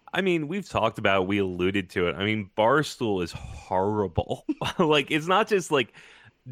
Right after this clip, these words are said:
douchey frat boy comments, although it's got that covered in spades. But they actively, like, target and harass women and minorities.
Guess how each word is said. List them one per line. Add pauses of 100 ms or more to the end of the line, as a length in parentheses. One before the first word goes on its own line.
(120)
douchey
frat
boy
comments, (1000)
although
it's
got
that
covered
in
spades. (400)
But
they (120)
actively,
like, (580)
target
and
harass
women
and
minorities.